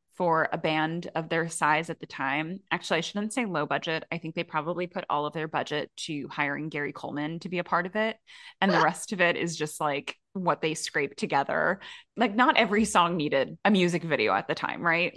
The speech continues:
Speaker 1: But,
Speaker 2: Yeah,
Speaker 1: like,
Speaker 2: wow.
Speaker 1: it was the era for it. And, like, N sync was on a sleigh that was, like, clearly shot in a studio, like, green screen behind them with, like,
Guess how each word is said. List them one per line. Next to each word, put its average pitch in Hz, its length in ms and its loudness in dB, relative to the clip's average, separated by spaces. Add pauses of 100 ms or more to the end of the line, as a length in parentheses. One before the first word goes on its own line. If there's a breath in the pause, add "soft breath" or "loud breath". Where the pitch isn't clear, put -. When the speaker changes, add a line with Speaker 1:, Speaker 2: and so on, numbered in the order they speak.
Speaker 1:
But, 214 140 8
Speaker 2:
Yeah, - 20 6
Speaker 1:
like, 220 220 6
Speaker 2:
wow. 233 600 4 (160)
Speaker 1:
it 208 100 4
was 208 200 4
the - 140 4
era 156 260 6
for 147 300 2
it. 151 200 2
And, 165 240 0 (760 loud breath)
like, 175 280 2
N 214 240 4
sync 190 420 0
was 185 160 -2
on 185 400 4
a 180 60 -4
sleigh 165 960 0
that 160 180 4
was, 170 160 -4
like, 165 140 -2
clearly 196 480 -2
shot 165 300 4
in 165 80 -4
a 165 60 -4
studio, 151 720 -2
like, 160 180 -2
green 170 340 -4
screen 180 360 -4
behind 151 440 -2
them 147 420 -2
with, 143 220 -6
like, 143 280 -2